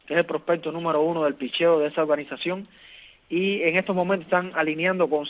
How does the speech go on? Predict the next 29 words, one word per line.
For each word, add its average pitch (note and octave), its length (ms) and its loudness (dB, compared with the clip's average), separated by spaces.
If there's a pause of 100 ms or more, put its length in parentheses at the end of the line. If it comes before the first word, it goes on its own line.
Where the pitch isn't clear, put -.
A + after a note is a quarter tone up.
C F#3 200 2
J F#3 440 2
Abrams, C#3 680 2 (480)
que D#3 80 -2
es F3 60 4
el F3 60 4
prospecto E3 480 -2
número E3 300 0
uno F3 260 2
de E3+ 80 4
esa E3+ 240 4
organización. D#3 720 -4
Yo D#3+ 100 0
diría E3 480 4 (480)
que, D3+ 640 0
eh, D3 500 -2
uno F#3+ 220 2
de F3+ 80 6
los E3 80 0
mejores E3+ 320 2 (100)
cioles F#3+ 260 2
que E3 120 0
hay E3+ 100 4
en E3 100 -2
ligas E3+ 200 2
menores E3 340 0
en D#3+ 60 -2
estos D#3+ 160 -4
momentos, E3 380 -6